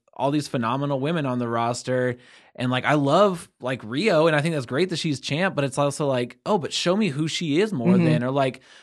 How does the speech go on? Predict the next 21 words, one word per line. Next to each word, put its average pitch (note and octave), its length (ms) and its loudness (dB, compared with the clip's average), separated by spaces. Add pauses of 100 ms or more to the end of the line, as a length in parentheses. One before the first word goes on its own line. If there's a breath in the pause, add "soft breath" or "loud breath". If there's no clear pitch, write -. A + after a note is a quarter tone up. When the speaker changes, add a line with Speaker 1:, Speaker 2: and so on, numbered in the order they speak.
(120)
Speaker 1:
sh-, - 180 -6 (120)
show F3+ 200 -2
me A3+ 140 0
more F#3 260 2
than, C#3 320 -4 (140)
than C#3+ 220 -4
just, C#3 220 -4
like, C#3+ 160 0
Nyla C#3+ 280 2
Rose C#3 280 4
as C3+ 160 -2
your C3+ 80 -2
bad A#2+ 320 0
guy, C3 420 2 (300 soft breath)
Britt C#3+ 360 2
as C3 400 0
y-, C3 100 -8 (220)
your, C#3 200 -2
like, C3 320 -2
kind D#3 320 0
of E3 200 0